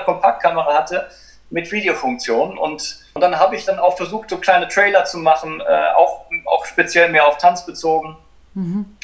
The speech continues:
Speaker 1: Und dann hat sich bei mir der Begriff geformt, Moving Visual Artist.
Speaker 2: Mhm.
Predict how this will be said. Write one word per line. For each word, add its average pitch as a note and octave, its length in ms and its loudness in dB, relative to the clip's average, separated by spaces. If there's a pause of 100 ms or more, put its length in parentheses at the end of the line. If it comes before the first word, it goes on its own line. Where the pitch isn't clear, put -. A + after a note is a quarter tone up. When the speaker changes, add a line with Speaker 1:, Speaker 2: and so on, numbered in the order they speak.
Speaker 1:
Und C#3+ 180 0
dann A3 400 0 (340)
hat E3+ 200 2
sich - 160 -10
bei F3+ 100 6
mir G#3+ 580 2 (300)
der E3 720 4 (500)
Begriff C#3+ 420 -4
geformt, F#3+ 680 4 (120)
Moving G3+ 840 -4
Visual D#3 760 0
Artist. - 680 0 (200)
Speaker 2:
Mhm. G#3 320 0